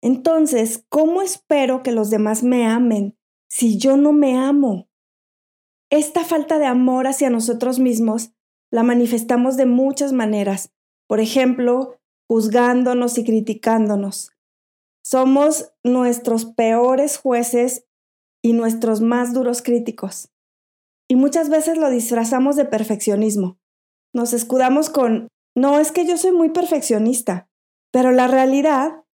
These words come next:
es que no nos sentimos suficientemente buenos. Ya lo mencionaba en el, en el primer episodio del podcast. Otra manera es que nos asustamos con pensamientos negativos, imaginándonos siempre el peor escenario.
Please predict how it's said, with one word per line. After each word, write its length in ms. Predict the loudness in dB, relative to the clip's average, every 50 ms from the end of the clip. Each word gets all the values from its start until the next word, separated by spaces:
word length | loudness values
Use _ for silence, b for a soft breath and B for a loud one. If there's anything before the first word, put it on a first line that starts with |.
| _ -6
es 160 | -6 -6 -2
que 140 | 0 2 4
no 200 | 4 4 4 4
nos 180 | 2 0 0 0
sentimos 420 | 0 0 0 0 0 0 0 -2
suficientemente 800 | -2 -4 -4 -4 -2 0 0 0 0 0 0 0 0 0 0 0
buenos. 500 | 0 0 0 0 -2 -4 -6 -10 -14 _ _ _ _ _ _ _ _ _ _ _ _ -4 -2
Ya 120 | 0 2
lo 100 | 2 4
mencionaba 680 | 4 4 2 2 0 0 0 0 0 0 0 0 0
en 120 | 0 2 0
el, 260 | 0 -2 -4 -6 -4 -2
en 180 | 0 2 2
el 200 | 2 2 0 0
primer 320 | 0 0 2 2 2 2 0
episodio 560 | 0 -2 -4 -4 -2 -2 -2 0 0 0 0
del 200 | 0 0 -2 -2
podcast. 600 | -2 -2 -2 -2 -4 -6 -8 -8 -8 -10 -14 -14 _ _ _ _ _ _ _ _ _ _ _
Otra 280 | -4 -2 0 0 0 0
manera 520 | 0 2 2 2 2 2 2 0 0 0
es 160 | -2 -2 -4 -6
que 200 | -4 -2 0 0
nos 240 | 0 0 0 -2
asustamos 600 | -2 -4 -2 -4 -6 -4 -2 -2 0 0 0 0 0
con 200 | -2 -2 -2 0
pensamientos 600 | -2 -2 0 0 0 0 0 -2 -2 -4 -2 -2
negativos, 800 | -2 -2 -2 -4 -4 -4 -2 0 0 0 -2 -2 -4 -6 -10 _ _ _ _ _ _ _ _ _ 0
imaginándonos 1040 | 2 2 4 2 0 -2 -2 0 2 2 2 2 2 0 2 2 2 2 0 0
siempre 500 | -2 0 0 2 2 0 0 0 0 0
el 160 | -2 -2 -4 -4
peor 360 | -2 -2 0 0 0 0 -2
escenario. 680 | -2 -2 -2 -2 0 0 0 0 0 -2 -2 -4 -8